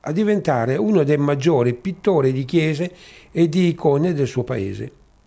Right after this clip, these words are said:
Così racconta Nicola nel video realizzato da professor Lini e da suo figlio, presentato alla mostra di icone, tipi iconografici della Madre di Dio,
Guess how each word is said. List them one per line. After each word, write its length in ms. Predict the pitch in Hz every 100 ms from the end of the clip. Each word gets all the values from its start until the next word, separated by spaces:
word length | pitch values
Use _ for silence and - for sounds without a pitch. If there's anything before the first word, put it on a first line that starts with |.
| _ _ _ _ - _ _ _
Così 260 | - 196 277
racconta 400 | 143 160 151 123
Nicola 440 | 147 175 214 185
nel 340 | 120 131 123 117
video 440 | 110 139 127 220
realizzato 760 | 120 117 123 147 127 117 - 127
da 140 | 127
professor 680 | - 127 - 127 - 135 120
Lini 580 | 123 131 131 123 170 175 - - _
e 140 | 180 190
da 160 | 185
suo 180 | 170 226
figlio, 400 | 139 135 120 170
presentato 720 | - 175 190 214 165 139 175
alla 120 | 202
mostra 400 | 185 170 165 160
di 120 | 156
icone, 460 | 202 156 131 127 160 - _ _ _ _ _ - -
tipi 540 | - 214 160 - 123 -
iconografici 1200 | 160 139 147 147 139 135 120 117 139 - 208 226
della 400 | - 139 143 131
Madre 480 | 165 120 113 120 117
di 160 | 117 120
Dio, 400 | 117 113 120